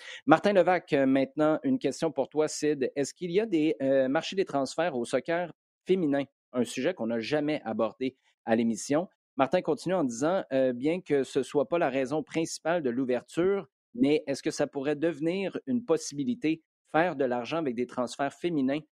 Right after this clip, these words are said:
avec l'Académie du C F Montréal ? » Là, il y a un paquet d'éléments là-dedans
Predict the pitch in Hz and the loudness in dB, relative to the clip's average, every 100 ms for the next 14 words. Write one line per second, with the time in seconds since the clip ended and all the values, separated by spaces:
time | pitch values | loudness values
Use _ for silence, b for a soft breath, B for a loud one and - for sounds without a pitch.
0 | _ 117 120 127 127 127 123 127 151 170 | _ -2 -2 0 -2 -2 -2 -2 -2 -6
1 | - 113 117 120 143 135 - 127 110 107 | -12 -10 -8 -4 0 -2 -2 -2 -2 -4
2 | 104 160 139 107 - 180 151 - 165 120 | -2 -2 -2 -4 -6 -6 -4 -2 -2 0
3 | 117 120 127 107 127 | 0 -2 -2 -2 -4